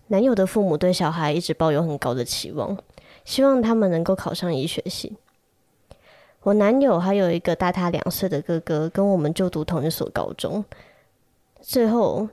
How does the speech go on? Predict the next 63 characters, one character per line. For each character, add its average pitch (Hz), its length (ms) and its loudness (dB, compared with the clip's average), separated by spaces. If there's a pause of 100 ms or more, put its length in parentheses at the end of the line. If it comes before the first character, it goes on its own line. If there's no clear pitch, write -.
也 160 160 0
确 214 260 -2
实 185 160 -2
达 165 160 0
成 185 180 0
了 170 80 0
父 208 220 -4
母 175 80 0
的 - 100 -2
期 - 280 -4
望， 180 240 -2
考 - 180 -4
上 196 160 -2
了 185 100 -2
台 - 220 -6
大 139 220 -4
医 98 100 -6
科。 - 320 -8 (580)
也 196 120 2
是 233 160 2
因 262 140 4
为 262 140 4
如 139 260 -4
此， - 400 -6 (480)
我 202 100 2
的 202 120 4
男 185 300 2
友 185 240 2
就 185 220 0
一 185 80 0
直 170 180 -4
背 175 220 0
负 180 180 -2
着 170 200 0
来 180 120 -2
自 180 200 -2
哥 185 160 0
哥 202 120 0
的 185 120 0
光 180 280 2
环， 180 200 -2 (100)
还 175 160 -2
有 170 80 2
父 180 180 -2
母 170 180 -2
给 - 140 -6
他 160 140 -6
的 - 80 -4
压 - 320 -6
力。 - 180 -8 (920)
但 214 240 4
即 185 180 0
使 185 200 -2
在 190 180 2
学 165 240 0
测 185 240 0
前 170 320 0
最 196 160 0
艰 190 240 2
难 156 140 0
的 147 100 0
时 - 240 -4
期， - 360 -6